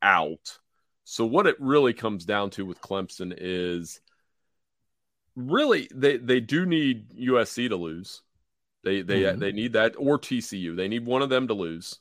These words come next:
Speaker 1: to open that door, because then it comes down to the other one. The argument that we're gonna get into now is this Michigan-Ohio State loser.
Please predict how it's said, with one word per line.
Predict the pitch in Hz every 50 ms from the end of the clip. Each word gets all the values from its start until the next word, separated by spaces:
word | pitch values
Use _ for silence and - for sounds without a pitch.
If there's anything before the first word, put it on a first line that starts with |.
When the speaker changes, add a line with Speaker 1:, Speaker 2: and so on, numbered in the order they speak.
| _ _ _
Speaker 1:
to | - 98
open | 80 98 101 92 - 92 92
that | 98 110 117 107 - 82
door, | 82 80 80 80 80 78 _ _ _ _ _ _ _ _
because | - 101 98 - - 104 104 101 101 98 95 87 - - - _ _ _ _ _
then | 98 107 120 127
it | 123 113
comes | - 120 110 107 98 92
down | 107 107 104 101 98
to | - 95
the | 90 95 92
other | - 104 107 98 90
one. | 85 80 80 78 - _ _ _ -
The | 92 95 92 90 90 85 _ _ _ _ _ _ _ _ -
argument | 107 110 110 101 101 101 95 -
that | - 92
we're | 87 90 87
gonna | 82 90 87 85
get | 85 87 90 90
into | 87 80 - 85
now | 87 98 110 101 85 85
is | 80 76
this | - 85 87 - -
Michigan-Ohio | 92 98 110 110 - 127 123 123 123 117 110 117 113 110
State | 101 - - - 113 117 - -
loser. | 85 90 92 98 117 123 113 98 - 80 78 78 80 87